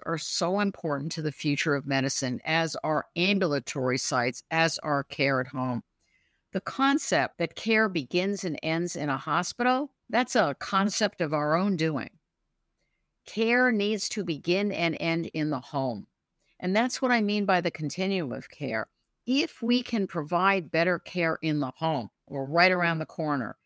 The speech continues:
and some of that is digital delivery, some of that is, and again, directly interfacing with a patient portal, whatever that looks like. And then moving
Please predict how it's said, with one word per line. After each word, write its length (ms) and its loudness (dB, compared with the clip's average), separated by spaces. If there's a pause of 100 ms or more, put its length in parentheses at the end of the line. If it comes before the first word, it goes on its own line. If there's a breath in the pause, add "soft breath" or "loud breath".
(140)
and 120 -8
some 240 2
of 100 2
that 220 4
is 220 -6
digital 460 2
delivery, 680 0
some 300 2
of 140 -6
that 280 4
is, 200 -8 (120)
and 100 0
again, 340 0
directly 720 0
interfacing 880 0
with 180 0
a 60 2
patient 520 0 (100)
portal, 460 0
whatever 500 0
that 220 4
looks 300 -2
like. 320 0 (320)
And 160 0
then 200 0
moving 440 0